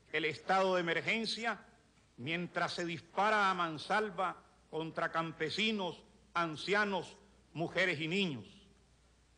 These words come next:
Mientras siga vigente la agresión organizada por los Estados Unidos, que es precisamente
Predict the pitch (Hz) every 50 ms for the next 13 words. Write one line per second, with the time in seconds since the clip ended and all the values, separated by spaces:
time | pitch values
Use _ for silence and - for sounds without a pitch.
0 | _ _ _ - 131 160 185 185 170 170 - 170 165 143 - - 196 226 208 220
1 | 214 196 185 143 190 214 220 214 214 - 214 196 190 190 180 170 120 120 - 196
2 | 214 220 214 214 202 196 - 185 180 170 160 139 - 202 208 208 202 - - 180
3 | 165 170 175 156 156 160 147 - - 202 202 196 185 165 - 175 170 170 214 233
4 | 240 233 214 190 - - - - - - - - _ _ _ _ _ - - 160
5 | 175 208 233 220 - - - - - 160 170 151 - 208 180 - 202 185 220 254
6 | 240 202 160 - - - 110